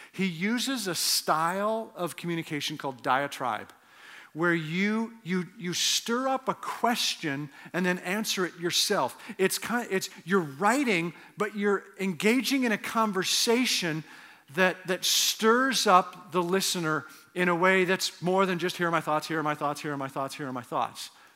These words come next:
And that might sound a little bit weird to you, but this whole idea of, of, of generating questions, but if you've ever talked to yourself, you ever asked yourself a question,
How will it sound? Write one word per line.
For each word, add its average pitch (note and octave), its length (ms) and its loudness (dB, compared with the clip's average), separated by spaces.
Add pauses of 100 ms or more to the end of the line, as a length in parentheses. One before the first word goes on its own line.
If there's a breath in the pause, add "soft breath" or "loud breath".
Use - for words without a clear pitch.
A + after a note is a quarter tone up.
(460 loud breath)
And F#3+ 200 6 (220 loud breath)
that A3+ 160 6
might A#3 160 8
sound A3+ 200 6
a G#3+ 40 4
little G#3 180 6
bit F3+ 100 0
weird G3+ 280 2
to G#3+ 100 -4
you, A3+ 220 0
but F#3+ 120 -6
this F3+ 160 -2
whole G3+ 180 2
idea G3 280 4
of, E3+ 140 0
of, D#3 260 -10
of D3 120 -8
generating G3 500 2
questions, G#3 400 0
but G3 100 2
if F3+ 100 -2
you've F#3+ 120 -2
ever D3 240 2 (240 loud breath)
talked E3+ 280 -2
to G#3 60 -6
yourself, G#3+ 580 -2 (320 loud breath)
you F3+ 140 6
ever G#3+ 120 8
asked F#3 320 6
yourself G3+ 260 2
a F#3 40 -2
question, G3 480 0